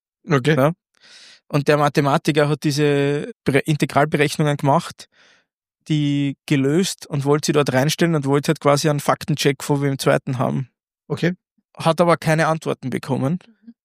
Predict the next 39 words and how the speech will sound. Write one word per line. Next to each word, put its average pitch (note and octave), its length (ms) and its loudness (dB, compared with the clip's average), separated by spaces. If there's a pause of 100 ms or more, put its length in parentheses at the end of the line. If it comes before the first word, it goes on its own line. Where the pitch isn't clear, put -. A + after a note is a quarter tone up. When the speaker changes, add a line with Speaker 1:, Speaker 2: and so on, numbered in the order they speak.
(460)
Speaker 2:
worauf D3+ 340 2
er E3+ 60 4
halt D#3+ 160 0
hergegangen D#3 520 0
ist D#3+ 200 -2
und D3+ 220 -6
die D3+ 80 0
Integralrechnung D3 840 0
falsch D3+ 400 0
gepostet C3+ 560 -4
hat. - 380 -2 (580)
Teilweise, C#3+ 460 0
weil C#3+ 80 2
er D3 60 0
draufgekommen D3+ 520 0
ist, D#3 200 -2
wenn D3 160 -2
du D3 100 0
Leute D3+ 600 2 (100)
draufkommen, D#3 540 0
dass - 100 -2
du D#3+ 80 -2
einen D3+ 80 0
Fehler D#3+ 300 0
machst, C#3 340 -2
dann C#3 80 2
sind D3 160 0
sie C#3+ 140 0
eher D3+ 200 2
gewillt, D#3 500 -2 (260)
Speaker 3:
Mhm. G3+ 140 2
Speaker 2:
dir G#3+ 120 2
zu D#3 160 -2
beweisen, D#3 560 0
dass D3 160 0
du D#3 120 0
einen D3+ 100 0
Fehler D#3 260 2
machst. C#3+ 460 -2